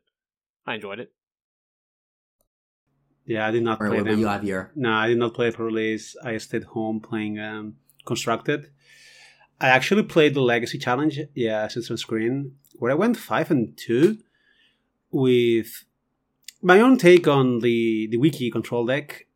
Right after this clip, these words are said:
Speaker 2: um, basically pulling some Beanstalks. And it's strange because I went five two, which is actually f-, okay, but I didn't feel the deck was great, so I'm actually not sure if I should play it or not. I'm open for feedback.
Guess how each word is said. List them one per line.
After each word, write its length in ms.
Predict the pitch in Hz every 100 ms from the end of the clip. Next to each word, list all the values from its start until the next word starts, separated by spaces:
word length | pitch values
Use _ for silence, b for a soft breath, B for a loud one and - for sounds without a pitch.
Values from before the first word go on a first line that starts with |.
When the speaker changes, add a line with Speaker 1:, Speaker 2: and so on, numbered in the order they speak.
| -
Speaker 2:
um, 600 | 117 107 107 107 107 107
basically 440 | 117 - 131 123 127 _
pulling 280 | 135 123 120
some 360 | - - 113 107
Beanstalks. 800 | 110 - 156 156 160 - - - b b b b _ -
And 320 | - 147 143 - _ -
it's 340 | - 202 -
strange 300 | - 202 240
because 220 | 269 233
I 40 | 190
went 220 | 160 -
five 180 | 170 -
two, 140 | 175
which 180 | 170 143
is 80 | 117
actually 360 | 117 185 151
f-, 200 | 113 - _ _ _ _ _ _ _ -
okay, 720 | 123 117 - 120 147 208 202 _ _ _ _ _ _
but 220 | 131 120 127
I 40 |
didn't 280 | 165 220 226
feel 260 | - 147
the 80 | 151
deck 200 | 120 113
was 200 | 117 101
great, 420 | - 104 113 160
so 140 | - 110
I'm 80 | 117
actually 320 | - 156 123
not 360 | 110 104 107
sure 280 | - - 113
if 100 | 110
I 60 | 113
should 220 | - 127
play 120 | 123
it 60 | 117
or 80 | 120
not. 340 | 117 151 175 - _ _ _ _ -
I'm 200 | 131 127
open 240 | 139 131
for 140 | 135
feedback. 600 | 117 120 123 190 - -